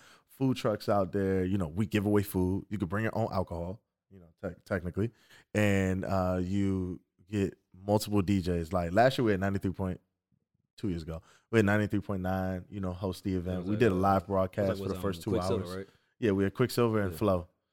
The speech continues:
Speaker 2: Yeah, shout out to
Speaker 1: So
Speaker 2: my fan. Flo, shout out to both of them.
Speaker 1: Yeah, yeah. So we, we did a live broadcast for the first two hours, uh, of the event. So that was, like, that was, like, pretty dope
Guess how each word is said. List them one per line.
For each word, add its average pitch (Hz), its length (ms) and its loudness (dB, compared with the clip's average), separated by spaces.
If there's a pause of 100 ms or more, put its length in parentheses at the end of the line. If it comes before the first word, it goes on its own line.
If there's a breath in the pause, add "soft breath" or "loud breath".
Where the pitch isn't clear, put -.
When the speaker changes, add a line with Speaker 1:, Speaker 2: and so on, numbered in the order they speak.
Speaker 2:
Yeah, 95 220 -4
shout - 60 0
out 117 100 6
to - 40 8
Speaker 1:
So 95 80 4
Speaker 2:
my 92 80 0
fan. 98 180 -4
Flo, 160 160 2
shout 180 80 2
out 165 40 4
to 127 40 0
both 123 200 2
of - 60 -14
them. 73 100 -12 (160)
Speaker 1:
Yeah, 101 200 2
yeah. 90 220 0
So 107 180 2
we, 110 200 6
we 113 140 2
did 113 160 6
a 104 60 6
live 104 320 8
broadcast 107 600 4
for 113 60 0
the 104 60 0
first 107 260 -2
two 110 160 2
hours, 104 460 4 (340 soft breath)
uh, 92 220 0
of 104 120 0
the 104 100 2
event. 104 460 -2
So 107 100 -4
that 101 120 6
was, 101 140 2
like, 95 260 0
that 98 100 0
was, 95 120 -2
like, 90 160 -2
pretty 92 180 -8
dope 87 340 -6